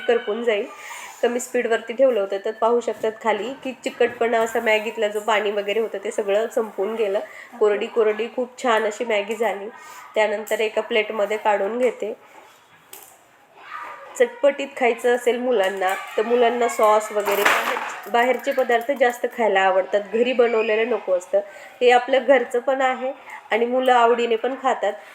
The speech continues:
फक्त टिफिनला चालणार नाही, कारण टिफिनला खायला खूप वेळ जास्त लागतो मुलांना. सकाळी आपण बनवून देतो आठच्या अगोदर टिफिन आणि मुलं जेवतात अकरा बारा वाजता, तोपर्यंत थंड मॅगी होते आणि थंड झाल्यावर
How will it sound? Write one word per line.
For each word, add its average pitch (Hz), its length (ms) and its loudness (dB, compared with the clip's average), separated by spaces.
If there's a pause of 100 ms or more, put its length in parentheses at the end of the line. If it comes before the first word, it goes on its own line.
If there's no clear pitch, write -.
(120)
फक्त - 220 2 (140)
टिफिनला 277 420 2
चालणार 240 480 4
नाही, 233 220 0 (100)
कारण 226 420 0 (240)
टिफिनला 262 420 -2
खायला 240 420 0
खूप 262 240 -2
वेळ 233 260 6
जास्त 240 380 0
लागतो 226 340 0
मुलांना. 208 520 -2 (400)
सकाळी 226 280 4
आपण 226 280 2
बनवून 226 380 0
देतो 208 360 -2
आठच्या 208 460 2
अगोदर 202 300 -2
टिफिन 208 380 -4
आणि 202 160 2
मुलं 226 240 0
जेवतात 208 460 0
अकरा 208 300 4
बारा 208 240 4
वाजता, 208 300 2
तोपर्यंत 208 420 0 (100)
थंड 247 220 4
मॅगी 240 360 2
होते 220 300 2
आणि 202 280 0
थंड 240 200 0
झाल्यावर 208 520 4